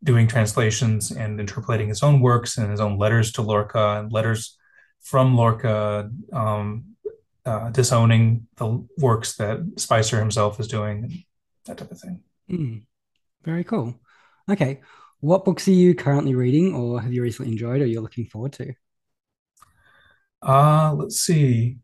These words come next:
Speaker 1: Uh, I, I read so much for work that I actually do more music for, <laughs>
Speaker 2: You
Speaker 1: for
Speaker 2: feel better.
Speaker 1: enjoyment.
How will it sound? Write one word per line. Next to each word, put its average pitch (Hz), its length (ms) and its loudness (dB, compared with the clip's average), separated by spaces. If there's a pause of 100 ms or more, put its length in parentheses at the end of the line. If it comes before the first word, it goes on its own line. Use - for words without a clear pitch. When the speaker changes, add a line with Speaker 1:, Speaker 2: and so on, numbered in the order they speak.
(120)
Speaker 1:
Uh, 135 180 -8 (340)
I, 139 80 -4
I 135 240 -4
read 143 300 4
so - 180 0
much 135 420 2 (260)
for 107 440 0
work 107 480 0 (720)
that 110 260 2
I 110 60 2
actually 117 340 0
do 110 140 -2
more 110 200 0
music 107 440 -6 (360)
for, - 560 0 (140)
<laughs> - 180 -18
Speaker 2:
You 127 60 -8
Speaker 1:
for - 60 -20
Speaker 2:
feel 135 140 2
better. - 100 6
Speaker 1:
enjoyment. 113 640 2